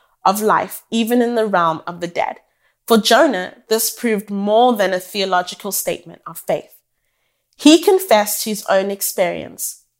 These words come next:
"You brought my life up." In desperate situations, even those God has instigated, they provide an opportunity for prayer and for witnessing God's deliverance.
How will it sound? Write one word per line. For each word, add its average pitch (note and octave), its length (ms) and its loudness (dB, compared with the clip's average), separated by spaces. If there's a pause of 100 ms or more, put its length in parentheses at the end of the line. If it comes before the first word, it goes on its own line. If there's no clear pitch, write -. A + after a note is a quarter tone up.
"You C#4 480 4
brought G#3 500 0
my D#3 200 -2
life D#3 600 -2
up." - 280 -16 (580)
In A3+ 220 4
desperate D4+ 580 0
situations, F#3+ 1000 -2 (520)
even C#4 460 4
those G3+ 320 4
God F#3+ 340 0
has B3 220 -2
instigated, F3+ 800 -6 (440)
they F#3+ 140 4
provide G3+ 420 2
an C#4 120 -2
opportunity G3 640 -8
for - 120 -10
prayer A#3 640 2 (240)
and G3 140 -2
for G3 140 -4
witnessing F#3+ 680 -8 (160)
God's E3 340 0
deliverance. - 840 -10